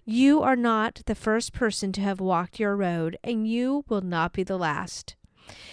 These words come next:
Somebody who may be on a similar journey may need to hear about God showing up for you. You do not have to share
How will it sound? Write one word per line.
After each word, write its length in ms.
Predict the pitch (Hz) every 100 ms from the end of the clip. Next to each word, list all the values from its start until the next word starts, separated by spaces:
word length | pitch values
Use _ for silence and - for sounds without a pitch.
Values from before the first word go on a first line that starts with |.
| -
Somebody 600 | - - 277 285 349 370
who 180 | 349 320
may 340 | 262 226 220
be 220 | 226 233 -
on 180 | 202
a 40 | 190
similar 520 | - 208 202 247 277
journey 480 | 247 208 180 185 214
may 220 | 277 302 320
need 220 | 330 339
to 100 | 349
hear 320 | - 320 330
about 300 | 233 233 226
God 400 | 214 247 254 254 - _ -
showing 560 | - - 240 285 294
up 180 | 285 330
for 160 | - 214
you. 360 | 185 160 156 - _ _ _ _ - - -
You 180 | 302
do 100 | 370
not 240 | 349 294 262
have 160 | 277
to 100 | -
share 320 | - 285 277